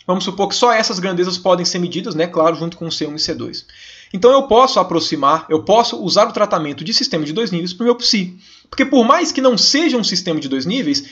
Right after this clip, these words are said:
nesse meu regime, cada grandeza que eu vou medir realmente só tem dois níveis. Só tem duas opções de medida. Então eu posso trabalhar e usar o formalismo de sistemas de dois níveis. Um exemplo bem natural que a gente tem pra poder trabalhar com sis-,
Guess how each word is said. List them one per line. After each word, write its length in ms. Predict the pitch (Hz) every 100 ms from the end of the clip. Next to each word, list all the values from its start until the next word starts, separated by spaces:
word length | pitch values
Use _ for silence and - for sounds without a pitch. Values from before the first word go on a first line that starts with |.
| - -
nesse 400 | 196 311 381 -
meu 120 | 208
regime, 640 | 160 156 175 269 214 139 -
cada 320 | 285 349 339
grandeza 400 | 226 208 175 170
que 80 | 165
eu 60 | 151
vou 80 | 151
medir 320 | 139 233 254
realmente 400 | 285 285 269 302
só 160 | 294
tem 200 | 302 254
dois 220 | 277 302 294
níveis. 500 | 214 180 123 - _ _ _ - -
Só 140 | - 185
tem 180 | 311
duas 240 | 269 320 202
opções 320 | 208 190 165
de 60 | 160
medida. 340 | 135 123 - 175
Então 160 | 202
eu 100 | 233 233
posso 420 | 208 226 233 247
trabalhar 540 | 247 254 220 170 175
e 40 | 220
usar 240 | 165 151
o 60 | 175
formalismo 500 | 220 269 202 151 175
de 100 | 202
sistemas 440 | 302 - 127 131
de 80 | 143
dois 220 | 196 214
níveis. 360 | 123 - - - _ _ -
Um 80 |
exemplo 300 | 196 247 254
bem 160 | 175 285
natural 420 | 330 294 202 190
que 100 | 196
a 20 |
gente 200 | 185 190
tem 160 | - 139
pra 200 | 143 247
poder 260 | 269 220 226
trabalhar 640 | 220 214 151 135 120 - - - -
com 180 | 226 311
sis-, 320 | 294 247